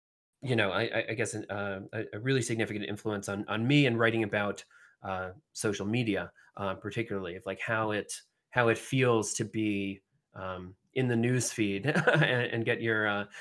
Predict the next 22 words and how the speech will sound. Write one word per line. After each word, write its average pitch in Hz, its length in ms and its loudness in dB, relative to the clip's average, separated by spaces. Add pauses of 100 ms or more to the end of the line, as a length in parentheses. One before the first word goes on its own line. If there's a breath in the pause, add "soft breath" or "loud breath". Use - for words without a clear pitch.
(140)
become, 113 640 -2
um, 98 400 -4
shaped - 460 -2
by 98 120 -4
this 98 180 -6
content 110 580 -6
and 101 100 -8
whatnot. 98 380 -6 (680 soft breath)
Um, 107 440 -2 (1000 soft breath)
I, 135 120 2 (100)
I 135 120 2
think, 208 280 0
though, 170 180 4
there's, 143 360 4
uh, 113 520 0 (1300)
yeah, 139 300 4
Fisher 196 400 0
is, 135 480 0 (720)
uh, 113 420 0
i-, 127 140 -6 (160)
an 127 120 -2
important, 156 840 2